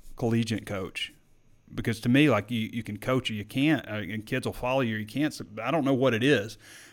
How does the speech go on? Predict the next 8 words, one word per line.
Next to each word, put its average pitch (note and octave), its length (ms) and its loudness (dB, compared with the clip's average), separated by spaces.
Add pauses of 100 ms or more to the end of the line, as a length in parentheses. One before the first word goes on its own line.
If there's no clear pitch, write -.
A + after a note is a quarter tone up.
(120)
but, G#2+ 380 2 (1000)
man, C3 260 4
his A#2+ 140 0
press G#2+ 240 0
conferences F#2+ 520 -4
were F#2+ 140 -10
awful. F#2+ 460 -4 (220)
Like, G2 360 -2